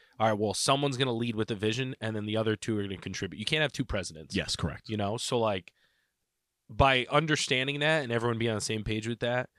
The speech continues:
Speaker 1: it makes everything a lot easier because it's, we're acting more of in support and less strain against each other.
Speaker 2: Mm-hmm.
Speaker 1: So for me in my personal life, like, you know, Dana has a vision, I have a vision.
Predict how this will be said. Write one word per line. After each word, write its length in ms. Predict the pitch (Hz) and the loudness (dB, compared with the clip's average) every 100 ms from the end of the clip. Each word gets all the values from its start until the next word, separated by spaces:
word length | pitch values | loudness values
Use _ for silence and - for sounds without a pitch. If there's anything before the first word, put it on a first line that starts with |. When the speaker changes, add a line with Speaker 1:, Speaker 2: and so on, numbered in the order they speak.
| _ _ _ _ | _ _ _ _
Speaker 1:
it 140 | - 120 | -2 2
makes 300 | 127 127 - | 4 4 4
everything 360 | 127 123 120 | 4 2 -2
a 60 | 117 | 0
lot 180 | 113 104 | 2 0
easier 340 | 98 95 98 90 | 0 -2 -2 -2
because 420 | 90 - 92 90 | -6 -4 -4 -4
it's, 260 | - 101 - _ _ | -6 -8 -8 _ _
we're 340 | 113 110 110 107 | -6 0 0 0
acting 400 | 117 123 - 117 | 0 0 0 -2
more 160 | 110 110 | 0 0
of 60 | |
in 120 | 104 98 | 0 -4
support 480 | 95 - 139 151 - | -6 -2 0 0 0
and 120 | 107 | -2
less 340 | 104 104 - - _ _ - | 0 0 -2 -6 _ _ -4
strain 380 | - - 123 104 | 0 2 2 2
against 300 | 90 87 - | -2 -6 -8
each 160 | - | -8
other. 160 | 82 69 | -8 -4
Speaker 2:
Mm-hmm. 280 | 92 90 92 98 _ _ _ | -2 -2 -4 -10 _ _ _
Speaker 1:
So 220 | - - 123 | 0 4 4
for 180 | - 127 | 2 0
me 300 | 185 165 123 | 2 4 4
in 80 | |
my 120 | 117 101 | 2 2
personal 460 | - - - 117 | 6 4 4 0
life, 320 | 98 92 - | -2 -4 -4
like, 280 | 98 92 - _ _ _ _ _ | -4 -4 -6 _ _ _ _ _
you 120 | - 117 | -2 0
know, 260 | 95 87 - _ _ _ _ _ _ _ _ _ _ - 113 | 0 -2 -6 _ _ _ _ _ _ _ _ _ _ -20 -6
Dana 320 | 104 135 143 135 | 0 2 2 2
has 240 | 131 120 | 2 0
a 40 | |
vision, 300 | 120 127 120 | 2 2 2
I 120 | 113 113 | 0 -2
have 120 | 113 | -2
a 40 | |
vision. 440 | 110 120 110 117 | -2 -2 -2 -6